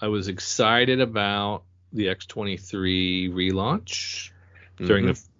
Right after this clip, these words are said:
Speaker 1: during the F O C cycle. Um, can't remember which one I picked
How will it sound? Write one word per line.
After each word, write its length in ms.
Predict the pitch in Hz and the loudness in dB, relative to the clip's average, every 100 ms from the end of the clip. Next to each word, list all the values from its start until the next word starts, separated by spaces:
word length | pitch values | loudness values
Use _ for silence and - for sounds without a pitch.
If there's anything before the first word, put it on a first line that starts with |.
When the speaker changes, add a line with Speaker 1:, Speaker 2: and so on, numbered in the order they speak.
| - | 4
Speaker 1:
during 360 | 110 101 95 | 4 6 2
the 140 | 90 80 | 0 -2
F 140 | 92 | 0
O 80 | 92 | -2
C 200 | 87 110 | 0 -2
cycle. 560 | - 104 - 131 147 - - _ _ _ _ _ | 0 -2 0 0 0 -4 -14 _ _ _ _ _
Um, 600 | 98 90 85 85 85 82 85 - _ _ | -4 -2 0 -2 -4 -6 -12 -20 _ _
can't 140 | - 101 | -4 0
remember 120 | 90 | 2
which 180 | 87 - | 0 0
one 80 | 87 | -2
I 60 | |
picked 560 | 73 - 92 87 - - | -2 -2 -2 -2 -6 -20